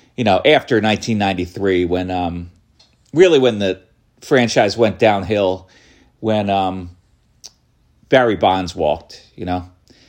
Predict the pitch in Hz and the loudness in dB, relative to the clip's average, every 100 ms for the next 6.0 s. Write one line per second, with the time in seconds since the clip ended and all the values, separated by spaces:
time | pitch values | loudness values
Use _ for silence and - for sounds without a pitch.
0 | _ _ _ _ - 135 - - _ _ | _ _ _ _ 2 2 2 -10 _ _
1 | _ _ _ _ _ _ _ _ _ 175 | _ _ _ _ _ _ _ _ _ 0
2 | 160 143 - 104 92 - 120 131 127 110 | 2 2 2 0 0 -2 -2 2 2 2
3 | 135 160 175 151 151 143 131 123 107 101 | 4 6 6 2 2 2 2 2 2 2
4 | 90 87 - - - 117 120 120 - 117 | -2 -6 -10 -14 -2 2 2 0 2 0
5 | - 120 95 - 98 95 90 - - | 2 -2 -2 -2 0 2 0 -2 -8